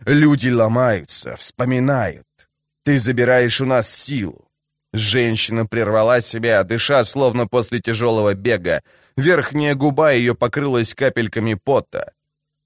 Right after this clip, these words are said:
«Милость! Мой муж прислал меня, чтобы я тебе её пожертвовала. Группа всадников может проехать мимо тебя. Несколько стрел.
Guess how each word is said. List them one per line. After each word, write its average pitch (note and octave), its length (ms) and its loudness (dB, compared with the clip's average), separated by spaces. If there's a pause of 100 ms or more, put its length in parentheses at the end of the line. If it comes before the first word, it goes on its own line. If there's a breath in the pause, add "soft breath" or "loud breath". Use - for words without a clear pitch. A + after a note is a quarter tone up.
(140)
«Милость! B2 920 -2 (300)
Мой D#3 220 4
муж E3+ 300 0
прислал D3 540 2
меня, C3 280 0
чтобы C3 320 -2
я C3 140 2
тебе B2+ 280 0
её A#2+ 160 0
пожертвовала. F#2 920 -2 (320)
Группа C#3+ 420 2
всадников A2+ 840 0
может A2+ 440 0
проехать B2+ 560 0
мимо B2+ 320 0
тебя. G#2+ 400 -4 (360)
Несколько C#3 640 -2
стрел. G#2+ 640 -2